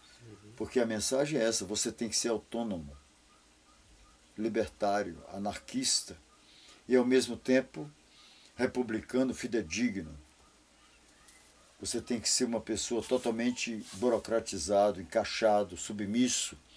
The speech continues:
Speaker 2: Você tem que ter o poder de se calar diante da lei e obedecer, não é, cara?
Speaker 1: Uhum.
Speaker 2: Eu acho que a gente, a nossa, a nossa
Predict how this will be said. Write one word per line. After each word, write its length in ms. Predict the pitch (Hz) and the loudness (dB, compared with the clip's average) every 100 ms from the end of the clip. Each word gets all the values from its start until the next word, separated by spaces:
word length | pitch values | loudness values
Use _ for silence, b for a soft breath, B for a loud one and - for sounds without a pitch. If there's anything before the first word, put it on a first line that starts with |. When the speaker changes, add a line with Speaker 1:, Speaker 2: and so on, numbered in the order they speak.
| B B B B B - | B B B B B -4
Speaker 2:
Você 200 | 110 120 | -2 -2
tem 240 | - 139 | 2 2
que 140 | 151 - | 2 -2
ter 140 | 120 | 0
o 80 | 110 | 0
poder 320 | - 98 117 | -2 0 0
de 80 | - | 2
se 160 | - | -2
calar 480 | 101 104 92 107 117 | 2 2 6 6 6
diante 360 | 90 92 90 85 | 2 -6 -6 -4
da 120 | 87 | -4
lei 240 | 87 110 | 0 0
e 60 | 123 | 2
obedecer, 640 | 98 95 87 87 - 87 80 85 | 0 -4 -6 -6 -6 -8 -12 -10
não 120 | 98 | -6
é, 100 | 120 | -6
cara? 240 | - - - | -8 -14 -14
Speaker 1:
Uhum. 280 | 110 101 107 113 B B B B B B B _ | -20 -20 -20 -20 B B B B B B B _
Speaker 2:
Eu 160 | 104 110 | 4 6
acho 220 | 123 - | 6 4
que 80 | 123 | 2
a 60 | |
gente, 340 | 110 113 120 113 | 2 0 0 2
a 20 | |
nossa, 400 | 113 139 - 127 | 4 4 4 2
a 120 | 117 | 2
nossa 600 | 110 123 123 - 101 95 | 4 4 6 6 6 4